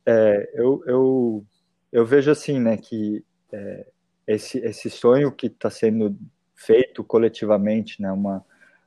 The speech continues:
uma, uma comunidade que se constrói, cria novas relações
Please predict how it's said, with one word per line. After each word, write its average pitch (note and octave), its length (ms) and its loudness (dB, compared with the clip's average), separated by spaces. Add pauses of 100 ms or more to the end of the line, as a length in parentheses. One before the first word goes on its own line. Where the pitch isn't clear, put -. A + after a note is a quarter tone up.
(280)
uma, G2 360 -6
uma G#2 200 -4
comunidade A2+ 640 0
que - 100 -20
se - 160 -6
constrói, A2 680 4
cria A2+ 260 0
novas A#2 340 2
relações A2+ 920 -2